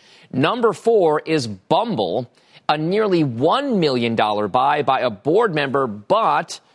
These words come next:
the buy was actually done by her husband,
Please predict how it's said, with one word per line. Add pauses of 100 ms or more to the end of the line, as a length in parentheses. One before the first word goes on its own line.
(240)
the
buy
was
actually
done
by (260)
her
husband,